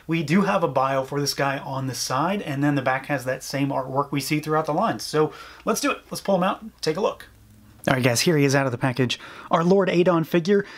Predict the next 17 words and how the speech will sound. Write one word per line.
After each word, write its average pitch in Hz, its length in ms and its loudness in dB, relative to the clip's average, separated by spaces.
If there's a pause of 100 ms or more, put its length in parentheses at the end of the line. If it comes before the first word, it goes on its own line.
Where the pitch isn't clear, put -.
(140)
Uh, - 140 2
this 302 180 2
is 311 140 6
one 302 160 6
that 277 80 4
uses 262 280 4
a 254 60 4
lot 240 220 4
of 208 60 -2
parts - 360 -2
from 165 240 4
different 170 340 2
figures 156 280 2
that 147 100 0
we've 143 160 4
seen 147 300 4
throughout 135 480 2